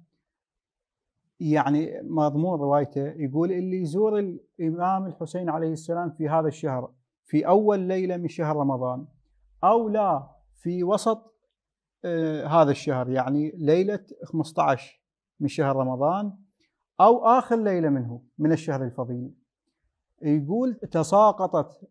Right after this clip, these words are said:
عنه ذنوبه وخطاياه التي اجترحها كما يتساقط هشيم الورق بالريح العاصف". يعني شلون هاي الشجرة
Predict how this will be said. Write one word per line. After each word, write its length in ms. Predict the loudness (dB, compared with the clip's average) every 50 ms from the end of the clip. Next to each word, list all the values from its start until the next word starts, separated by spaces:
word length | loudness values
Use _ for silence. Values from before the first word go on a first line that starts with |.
| _ _ _ _ -6
عنه 540 | -4 -2 2 4 4 4 4 2 0 -2 -2
ذنوبه 840 | 0 2 2 2 2 2 0 -2 -4 -4 -4 -4 -4 -4 -6 -6 -8 -12 _ _ _ _ _ _ _
وخطاياه 960 | 0 2 2 2 2 0 0 2 2 2 4 4 4 4 2 2 2 2 0 0
التي 340 | -2 -2 -2 -4 -4 -6 -12
اجترحها 720 | -14 -8 -4 -2 0 0 0 -2 -4 -8 -8 -8 -12 -14 _ _ _ _ _ _ _ _ _ _ -2
كما 420 | 0 2 4 6 8 8 8 6
يتساقط 840 | 4 2 0 0 -2 -4 0 2 2 4 2 2 0 -2 -6 -6 -6
هشيم 640 | -8 -10 -10 -10 -10 -8 -8 -6 -6 -6 -6 -6 -6
الورق 580 | -4 -2 0 2 2 2 2 0 -2 -10 _ _ _ _ _ _ _ -10
بالريح 640 | -4 -2 -2 -2 -2 -2 -4 -6 -6 -8 -8 -6
العاصف". 680 | -6 -6 -4 -4 -4 -4 -4 -4 -6 -10 -14 -16 _ _ _ _ _ _ _ _ _ _ _ _ _ _ _ -8
يعني 300 | -4 -2 -2 0 -2 -4
شلون 360 | -4 -6 -6 -4 -2 -2 -2 -2
هاي 280 | -4 -4 -4 -4 -4
الشجرة 680 | -6 -8 -8 -8 -6 -4 -2 0 0 0 0 -4 -6